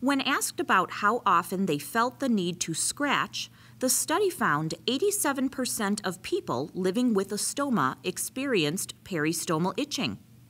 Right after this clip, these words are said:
Nearly three in five people said they felt the need to scratch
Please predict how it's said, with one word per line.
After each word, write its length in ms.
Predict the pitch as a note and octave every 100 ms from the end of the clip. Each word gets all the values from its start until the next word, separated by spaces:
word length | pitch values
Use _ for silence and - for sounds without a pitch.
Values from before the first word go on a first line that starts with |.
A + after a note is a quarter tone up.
| - - - - -
Nearly 380 | A3+ B3 A#3+ B3
three 540 | - B3+ C#4 D4+ F4 -
in 160 | A#3
five 500 | A#3 - A3+ C4+ D4+
people 480 | - D#4 E4 D3 A2
said 340 | - - G#3 G3
they 140 | A3
felt 360 | G#3+ A#3+ B3 -
the 80 | C4
need 260 | G3+ G3
to 100 | -
scratch 680 | G#3 - - C4+ F#3 G3+ -